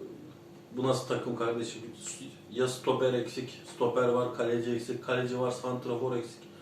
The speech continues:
Hepsi tamsa, e, teknik direktör eksik. E, bu sefer de takım tamamlandı fakat teknik direktör eksik durumundayız biraz. Erol Bulut'u ben de en başta geldiğinde savunuyordum.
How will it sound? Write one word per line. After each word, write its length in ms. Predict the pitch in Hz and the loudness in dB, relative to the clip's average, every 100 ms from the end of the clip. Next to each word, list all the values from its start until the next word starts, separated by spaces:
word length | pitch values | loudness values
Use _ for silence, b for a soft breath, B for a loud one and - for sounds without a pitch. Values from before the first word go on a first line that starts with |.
| B B B - | B B B 2
Hepsi 300 | 156 151 139 | 4 4 4
tamsa, 580 | 135 127 160 160 - - - - - | 6 6 8 8 8 0 -14 -18 -10
e, 360 | - 98 101 - | -8 -4 -4 -2
teknik 360 | 127 127 - 123 | 0 0 0 4
direktör 340 | 117 120 117 | 2 4 0
eksik. 280 | 110 - - - - B B B B B B B - 110 | 0 -4 -10 -12 -20 B B B B B B B -8 2
E, 40 | 117 120 120 120 120 147 | 4 6 6 6 4 4
bu 40 | |
sefer 460 | 151 139 139 120 156 | 6 8 8 8 8
de 260 | 175 - - - - - - | 6 4 -6 -16 -20 -20 -10
takım 340 | - 127 147 143 | -2 2 4 4
tamamlandı 640 | 147 147 151 143 143 156 | 6 6 6 6 6 6
fakat 360 | 151 147 175 - - - - - | 6 4 2 0 -12 -18 -8 0
teknik 340 | 135 143 139 | 2 2 2
direktör 280 | 131 127 139 | 2 4 4
eksik 360 | 123 - 143 123 | 4 2 -2 2
durumundayız 580 | 123 120 120 117 104 | 4 4 4 2 2
biraz. 160 | 107 170 - - - - - B B B B B 123 | 0 -2 -4 -16 -20 -20 -20 B B B B B 2
Erol 280 | 131 143 | 6 6
Bulut'u 240 | 143 143 147 | 4 2 4
ben 180 | 151 147 | 6 8
de 180 | 131 | 8
en 160 | 131 127 | 6 6
başta 260 | 123 - 120 | 4 2 2
geldiğinde 500 | 120 117 120 120 117 | 6 6 6 0 2
savunuyordum. 600 | 123 117 131 131 107 | 6 6 6 4 2